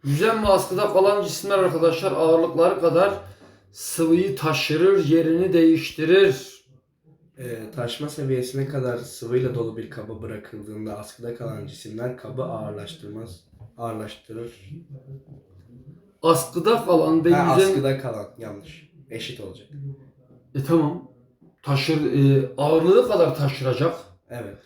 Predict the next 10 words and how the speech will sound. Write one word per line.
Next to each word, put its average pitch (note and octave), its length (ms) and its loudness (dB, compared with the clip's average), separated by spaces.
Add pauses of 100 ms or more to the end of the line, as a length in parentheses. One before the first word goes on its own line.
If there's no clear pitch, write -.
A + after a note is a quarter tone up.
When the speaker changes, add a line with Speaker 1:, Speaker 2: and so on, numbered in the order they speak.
Speaker 2:
O C3+ 120 -2
yüzden C#3 440 -2
yani B2+ 260 -4
yine C3+ 180 -2
eşit - 220 -8
olacak. - 280 -8 (100)
Speaker 1:
Heh. F3 200 2 (460)
Yani E3+ 320 4
ağırlaştırmaz. E3 1120 2
Speaker 2:
Evet. G#2+ 120 -16